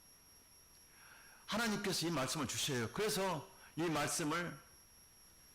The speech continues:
그분 기도 제목 앞에다가 제가 이걸 써놨어요. 은사를 갖다 사모하는 사람. 근데 이 기도를 하다 보니까 그분의 해당되는 우리 모두 기도하기 때문에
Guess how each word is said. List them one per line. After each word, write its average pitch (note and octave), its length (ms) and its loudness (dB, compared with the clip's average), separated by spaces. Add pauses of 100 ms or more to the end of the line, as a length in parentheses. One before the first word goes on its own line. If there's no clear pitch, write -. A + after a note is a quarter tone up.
(300)
그분 F3 580 0
기도 E3 520 0
제목 C#3+ 500 0
앞에다가 B2+ 840 -2
제가 A#2+ 240 -2
이걸 A2 200 0
써놨어요. D#3 600 -6 (800)
은사를 C3+ 440 0
갖다 A2+ 140 -8
사모하는 B2 500 -6
사람. - 200 -20 (1500)
근데 G#3+ 420 0 (320)
이 A#3+ 360 0
기도를 A#3+ 300 -2
하다 A3+ 280 -2
보니까 D#3+ 760 -2 (280)
그분의 C#4 480 2
해당되는 A3 480 2
우리 G3 120 2
모두 A#3 400 2
기도하기 F3+ 480 0
때문에 B2+ 440 0